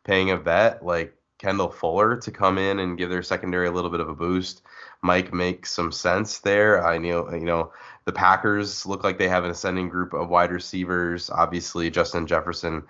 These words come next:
probably staying in the division. You know, those, those kind of weapons, uh, you have to account for that. Obviously, pass rush helps, but you need some coverage players as well. Uh, you mentioned that, uh, this division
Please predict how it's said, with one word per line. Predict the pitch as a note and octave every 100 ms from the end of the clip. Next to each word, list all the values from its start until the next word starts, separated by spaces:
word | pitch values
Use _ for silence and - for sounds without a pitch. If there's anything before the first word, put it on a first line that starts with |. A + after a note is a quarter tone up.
| - - - -
probably | - - F2+ F#2 G#2 G#2+ G#2 A2 A2 A2
staying | - A2 G#2+ G#2+ G#2
in | F2+ G#2
the | G2+
division. | G2 G2+ G#2 G#2 G2+ F#2+ - - -
You | G2
know, | F#2+
those, | G#2 G#2
those | A2 G#2
kind | A2
of | G2
weapons, | G2 G#2 F#2+ F#2 F2+ -
uh, | C#2+ F2 E2+ E2 - - -
you | F#2+ F#2+
have | G#2 F#2
to | F#2
account | F2 F#2+ F#2+ -
for | E2+
that. | E2 E2 D#2+
Obviously, | E2 E2+ - E2+
pass | E2+ D#2+ E2+
rush | D#2
helps, | C3+ B2+ B2+ - - - -
but | F#2+
you | F#2
need | F#2 F#2
some | F2
coverage | F2 F2 E2 D#2
players | - E2 D#2+ D#2 D2+
as | D2+
well. | D#2 D2+ D2+
Uh, | D#2 D#2+
you | A2+
mentioned | B2+ B2+ C3 B2 A2+
that, | F#2+ F#2 - - - -
uh, | E2 E2+ E2 E2 D#2 - _ -
this | F#2+
division | G2 F#2 G2+ G2+ F#2+ F2+ F2